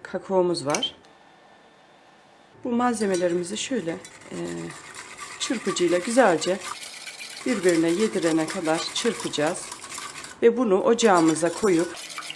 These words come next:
kaynayıncaya kadar pişireceğiz. Kaynadıktan sonra alıyoruz ocağımızdan. Çikolatamızı böyle bir taşım kaynadıktan sonra ocağımızdan aldık.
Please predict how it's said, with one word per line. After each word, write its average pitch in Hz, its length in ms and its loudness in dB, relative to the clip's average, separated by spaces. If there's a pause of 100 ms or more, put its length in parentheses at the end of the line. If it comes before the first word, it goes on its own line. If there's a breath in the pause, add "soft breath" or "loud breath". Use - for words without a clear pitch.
(320)
kaynayıncaya 185 760 6
kadar 170 380 2
pişireceğiz. 170 680 0 (680)
Kaynadıktan 196 680 4
sonra 190 440 2
alıyoruz 170 560 2 (360)
ocağımızdan. 139 680 0 (3000)
Çikolatamızı 185 840 2
böyle 175 260 0
bir 254 60 -4
taşım 175 440 -2
kaynadıktan 156 720 0
sonra 156 440 0 (140)
ocağımızdan 160 680 4
aldık. 196 480 2